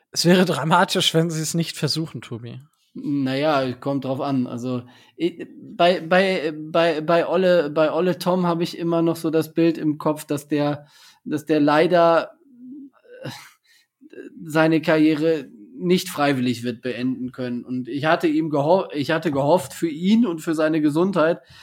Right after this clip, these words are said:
Speaker 2: dass es sein lässt, aber, ne, er, er wird ja halt auch nicht,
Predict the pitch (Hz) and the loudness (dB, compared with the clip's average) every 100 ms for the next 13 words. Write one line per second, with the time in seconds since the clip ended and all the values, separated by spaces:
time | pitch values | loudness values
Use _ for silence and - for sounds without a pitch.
0 | - 147 147 156 127 151 202 160 135 156 | -8 -4 -2 -2 0 0 2 0 0 -2
1 | 156 127 135 135 135 139 139 127 _ _ | -4 -8 -6 -4 -2 -4 -6 -14 _ _
2 | _ - - _ - 156 180 254 123 151 | _ -20 -20 _ -8 -4 -4 -6 -12 -10
3 | 127 165 170 170 180 180 226 233 185 208 | -12 -16 -18 -8 -6 -4 -2 0 0 0
4 | 208 170 208 208 196 - | -2 -6 -6 -8 -8 -18